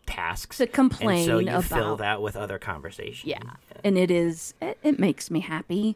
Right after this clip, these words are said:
Speaker 2: And it's a game I can play, and I can get about twenty-five days into it and not die, which is, I don't know. Have you heard of it?
Speaker 1: I
Speaker 2: Don't
Speaker 1: haven't, I
Speaker 2: Starve
Speaker 1: haven't
Speaker 2: games?
Speaker 1: heard of it.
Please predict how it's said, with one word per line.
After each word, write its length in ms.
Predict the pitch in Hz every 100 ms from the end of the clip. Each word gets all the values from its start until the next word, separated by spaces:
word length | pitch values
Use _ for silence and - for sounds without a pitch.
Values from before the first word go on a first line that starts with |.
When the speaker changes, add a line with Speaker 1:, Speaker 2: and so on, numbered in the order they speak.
| - -
Speaker 2:
And 140 | 185
it's 140 | 160
a 20 | 175
game 220 | 170 160
I 80 | 156
can 180 | 151 151
play, 320 | 156 151 165
and 260 | 143 165 - _ _ -
I 60 | 262
can 280 | 349 294
get 200 | 240 311
about 420 | 381 233 226 247 -
twenty-five 560 | 247 240 247 240 208
days 240 | 196 185 170
into 320 | 165 170 170
it 80 | -
and 160 | 165
not 240 | 160 143 -
die, 420 | 160 170 185 208 _
which 260 | 175 - 170
is, 480 | 160 160 - - - _ _ _ _ _
I 60 | 185
don't 140 | 170 -
know. 160 | 151
Have 100 | 156 -
you 80 | -
heard 160 | 226
of 80 | 294
it? 160 | - - _ _ _
Speaker 1:
I 80 | 123
Speaker 2:
Don't 80 | 165
Speaker 1:
haven't, 140 | 170 131
I 20 |
Speaker 2:
Starve 200 | 117 117
Speaker 1:
haven't 300 | 98 87 85
Speaker 2:
games? 80 | 78
Speaker 1:
heard 280 | 85 78 73
of 100 | 73
it. 240 | 73 78